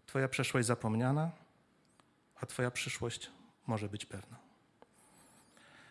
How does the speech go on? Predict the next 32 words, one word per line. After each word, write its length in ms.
Panie 180
Boże, 200
dziękujemy 380
Ci 140
za 140
to, 140
że 400
Ty 300
miałeś 220
tak 160
wspaniały 360
plan 240
dla 140
ludzi, 440
że 280
przygotowałeś 580
tą 120
wspaniałą 380
drogę, 280
że 340
poprzez 240
narodziny 380
Twojego 320
Syna 280
Jezusa 520
my 100
możemy 340
przyjść 280
przed 180
Twój 200
tron, 260
Panie. 320